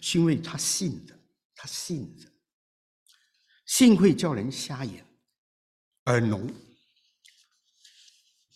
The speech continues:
灵进到心里头，如果他不是神的灵，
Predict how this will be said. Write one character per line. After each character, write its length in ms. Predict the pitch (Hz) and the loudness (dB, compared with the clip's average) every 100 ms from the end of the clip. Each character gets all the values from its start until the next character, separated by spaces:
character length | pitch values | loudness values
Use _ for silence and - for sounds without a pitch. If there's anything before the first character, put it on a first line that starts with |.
| _ _ _ _ _ _ _ - _ _ _ _ _ _ _ _ _ _ _ _ _ _ _ _ _ | _ _ _ _ _ _ _ -20 _ _ _ _ _ _ _ _ _ _ _ _ _ _ _ _ _
灵 440 | 151 131 170 247 | 2 8 10 10
进 220 | 233 240 214 | 10 8 8
到 140 | 196 | 8
心 240 | 165 196 | 6 4
里 100 | 151 | 4
头， 360 | - 101 - - | 2 -10 -12 -2
如 140 | 233 285 | 2 4
果 140 | 123 | 2
他 160 | - 208 | 2 4
不 120 | 196 | 6
是 200 | 196 190 | 6 4
神 240 | - 131 | 4 2
的 100 | 143 | 2
灵， 280 | 120 110 101 | 0 -2 -12